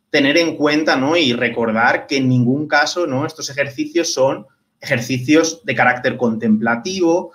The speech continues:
o ejercicios de carácter objetivo, ¿no? Hay que recordar que todo lo contrario, ¿no? Que la interpretación del pasado, la interpretación del presente, así como también qué visión se presenta sobre el futuro,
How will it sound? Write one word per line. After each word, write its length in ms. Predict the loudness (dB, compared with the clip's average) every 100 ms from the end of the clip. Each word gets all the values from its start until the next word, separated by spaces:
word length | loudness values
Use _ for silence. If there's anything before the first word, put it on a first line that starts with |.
| _
o 120 | 0 2
ejercicios 540 | 2 -2 -6 0 0
de 80 | 2
carácter 420 | 0 0 2 2
objetivo, 640 | 2 0 -8 -4 -2 -2
¿no? 280 | -2 -4 -6 _ _
Hay 160 | -4 -2
que 120 | 0
recordar 640 | 0 2 2 4 2 0 -12 -12
que 120 | -10
todo 300 | 0 4 4
lo 120 | 4
contrario, 600 | 2 0 2 2 2 -2
¿no? 260 | -4 -6 -10 _
Que 100 | -6
la 60 | 0
interpretación 720 | 0 -2 -4 -4 -4 -2 -2
del 200 | -2 -4
pasado, 540 | -2 -2 0 2 2 0
la 80 |
interpretación 720 | -2 -4 -4 -4 -6 -4 -4
del 160 | -2 -4
presente, 480 | -4 -2 -2 -2 -2
así 180 | -4 -4
como 240 | -2 0
también 560 | 0 -2 -2 -2 -2 -8 _ -6
qué 140 | -2
visión 720 | -2 -2 -2 0 0 -2 -6 -14
se 260 | -10 -6
presenta 760 | -4 -4 -4 -4 -4 -6 -10 _ _ _ -14
sobre 420 | -4 0 2 2
el 120 | 0
futuro, 600 | 0 -2 2 4 4 0